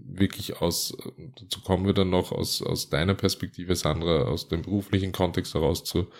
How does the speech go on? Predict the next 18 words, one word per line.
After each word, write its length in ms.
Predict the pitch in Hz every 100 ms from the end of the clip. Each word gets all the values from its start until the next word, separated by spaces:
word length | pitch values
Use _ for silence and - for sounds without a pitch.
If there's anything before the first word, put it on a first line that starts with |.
| - - _
zu 120 | -
beleuchten, 520 | 90 82 85 87 98
warum 260 | 87 90 90
Menschen 880 | 80 90 - 90 - - - - 110
so 160 | -
etwas 300 | 98 - -
tun 560 | - - 101 139 202 - - - - -
oder 240 | 101 95 92
wie 80 |
die 100 | 98
Motivation 880 | 98 92 - 87 85 - 82 78 95
dahinter 400 | 113 113 110 110
steckt. 460 | - - 123 - -
Ähm, 200 | 90 87
auf 140 | -
der 140 | -
anderen 260 | - 95 104
Seite, 460 | 98 95 95 110